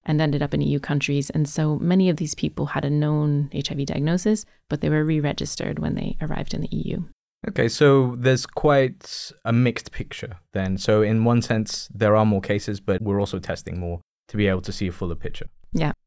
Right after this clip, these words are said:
Speaker 1: and that's sometimes complicated news to communicate. Is the situation getting better or worse when you see the line going up? But, um, we think for the most part, the, we're not so worried that there's a, many, many new infections happening, but the infections that we know are occurring do remain in really vulnerable groups,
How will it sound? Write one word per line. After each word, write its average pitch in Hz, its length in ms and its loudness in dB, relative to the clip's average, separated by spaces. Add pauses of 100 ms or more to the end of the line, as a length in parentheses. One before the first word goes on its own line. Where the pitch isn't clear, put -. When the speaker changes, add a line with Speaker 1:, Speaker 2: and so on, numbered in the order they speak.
(120)
Speaker 1:
and 175 100 4
that's 175 180 2
sometimes 170 280 2
complicated - 560 -2
news - 280 -4
to - 220 0
communicate. 165 680 0
Is 156 120 0
the 151 80 0
situation 151 380 0
getting 147 160 2
better 147 260 2
or 143 60 2
worse 147 380 -2
when 156 100 0
you 147 60 0
see - 160 -2
the 151 160 -2
line 139 200 0
going 123 280 -2
up? - 220 -4 (420)
But, 156 140 2
um, 147 160 4
we 156 100 4
think 208 240 4
for - 160 2
the 165 60 6
most 160 300 4
part, 147 260 2
the, 147 380 2
we're 156 160 0
not 151 140 0
so 147 100 -2
worried 143 220 2
that 139 120 -4
there's 143 180 0
a, 143 140 2 (140)
many, 165 340 4
many 151 180 4
new 147 120 4
infections 151 440 0
happening, 202 420 4 (360)
but 160 140 -2
the 160 100 2
infections 160 540 2
that - 160 0
we 156 140 2
know 156 420 2
are 156 120 0
occurring 180 540 4 (500)
do 185 300 6
remain 165 340 4
in 147 400 2
really 185 300 4
vulnerable 185 340 2
groups, 175 580 2